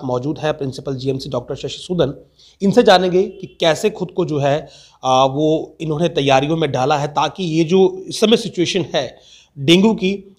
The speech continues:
उस पर कंट्रोल किया जाए और आप लोगों के लिए क्या मैसेज है इनका कि किस प्रकार आप अपना बचाव करें।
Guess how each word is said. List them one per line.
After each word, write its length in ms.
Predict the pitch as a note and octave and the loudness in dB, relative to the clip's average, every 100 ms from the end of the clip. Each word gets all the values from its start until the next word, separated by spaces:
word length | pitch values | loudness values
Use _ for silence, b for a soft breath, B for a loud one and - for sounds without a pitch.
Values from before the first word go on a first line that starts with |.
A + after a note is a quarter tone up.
| - | -14
उस 120 | - | -4
पर 160 | E3+ | -4
कंट्रोल 440 | D#3 D3+ C#3+ E3 F#3+ | -2 -4 -2 0 0
किया 200 | F#3+ F3+ | 2 2
जाए 240 | D#3+ E3 | 2 0
और 360 | F3+ D#3+ E3 - | 2 -2 -2 2
आप 200 | E3+ G#3+ | 4 6
लोगों 280 | A#3+ F#3+ G3+ | 4 2 2
के 120 | G3+ | 0
लिए 280 | E3+ E3+ F#3+ | 0 2 2
क्या 480 | F#3+ - - F3+ F3+ | 0 -16 -4 2 2
मैसेज 400 | D#3+ C3+ G3+ D#3+ | 2 0 -2 0
है 120 | E3 | -2
इनका 200 | D#3 D#3+ | -2 -4
कि 120 | D#3+ | -6
किस 220 | F3 F3+ | -6 -6
प्रकार 440 | F3 E3+ E3 E3 - | -6 -2 0 0 -2
आप 180 | C#3 C#3+ | -4 -4
अपना 200 | D3 E3+ | -2 -4
बचाव 280 | D3 C3+ B2 | -2 -2 -2
करें। 220 | B2+ | -6